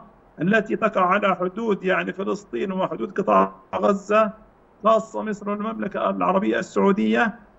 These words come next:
يجب أن يكون لهم موقف واضح وصريح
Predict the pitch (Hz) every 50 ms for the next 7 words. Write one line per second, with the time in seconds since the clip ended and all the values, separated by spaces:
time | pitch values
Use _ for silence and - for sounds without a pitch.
0 | _ _ 175 185 226 208 220 202 214 220 208 208 202 202 202 208 233 226 214 214
1 | 202 196 202 202 190 190 202 233 220 208 - 202 175 175 190 196 214 220 220 202
2 | 208 175 180 190 202 185 - 208 202 202 - 110 110 117 - -